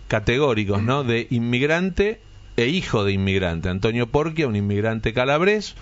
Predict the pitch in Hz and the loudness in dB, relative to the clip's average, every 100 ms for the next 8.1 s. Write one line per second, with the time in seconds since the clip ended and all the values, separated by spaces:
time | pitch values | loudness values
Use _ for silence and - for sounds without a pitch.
0 | - - - 98 101 110 107 104 110 165 | -16 -16 -2 0 2 2 2 0 2 2
1 | 180 175 165 - 190 - - - - - | 4 2 2 0 -2 -6 -16 -14 -12 -2
2 | 110 104 104 98 95 95 - - 156 170 | 0 2 2 0 -2 -4 -8 -2 0 2
3 | 254 254 185 139 131 127 175 208 147 - | 2 2 2 2 2 2 2 2 0 0
4 | 180 175 - 185 156 135 214 202 135 117 | 0 0 2 2 2 2 0 2 2 0
5 | 135 - 170 165 139 196 196 127 110 113 | -2 0 -2 0 0 2 4 2 2 2
6 | 135 135 143 117 117 113 117 - 120 127 | 0 -2 0 0 0 0 -2 0 -2 2
7 | 180 156 123 104 120 123 123 156 156 131 | 2 4 2 0 0 0 0 0 0 -2